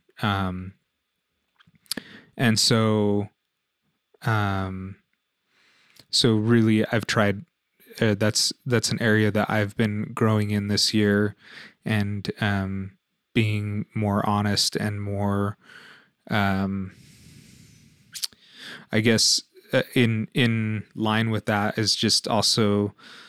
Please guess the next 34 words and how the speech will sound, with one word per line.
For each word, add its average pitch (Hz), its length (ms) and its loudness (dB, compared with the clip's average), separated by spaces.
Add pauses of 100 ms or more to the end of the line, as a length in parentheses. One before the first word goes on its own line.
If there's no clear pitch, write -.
stepping 107 680 0
into 107 520 0
who 107 420 0
God 101 340 0
has 101 540 -2
called 98 280 -2
me 101 140 -4
out 101 240 -2
to - 100 -10
be. 104 440 0 (120)
And 120 160 -4
I 104 80 0
mean 104 220 -4
that 101 320 -2
in 107 140 -4
that 98 260 -6
way, 104 200 0
right? 101 320 -2
It's - 200 -6
not 104 160 -4
just - 220 -4
called, 107 360 0
it's - 140 -6
called 98 360 -2
out. 104 460 -2 (760)
Um, 104 640 -2 (1200)
because 110 720 0 (180)
for 120 200 0
me, 113 200 2
it's 110 200 0
really 104 220 2
easy 107 480 0 (460)
and 139 180 4
up. 120 240 2